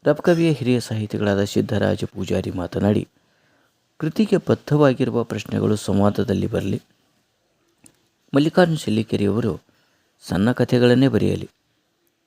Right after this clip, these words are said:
ಏಕೆಂದರೆ ಕಾವ್ಯದ ನಂತರ ಕಠಿಣ ಪ್ರಕಾರವೆಂದರೆ ಕಥೆ, ನಾಟಕ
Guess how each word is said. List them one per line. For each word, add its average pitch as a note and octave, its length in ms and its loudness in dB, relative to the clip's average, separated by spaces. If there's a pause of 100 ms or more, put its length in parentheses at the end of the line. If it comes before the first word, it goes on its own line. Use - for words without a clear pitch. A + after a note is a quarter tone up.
ಏಕೆಂದರೆ G#2+ 400 -2 (320)
ಕಾವ್ಯದ A#2 400 0
ನಂತರ G#2+ 460 0 (400)
ಕಠಿಣ A#2+ 360 0
ಪ್ರಕಾರವೆಂದರೆ G2 920 0 (280)
ಕಥೆ, G#2 440 -4 (300)
ನಾಟಕ F#2 640 -6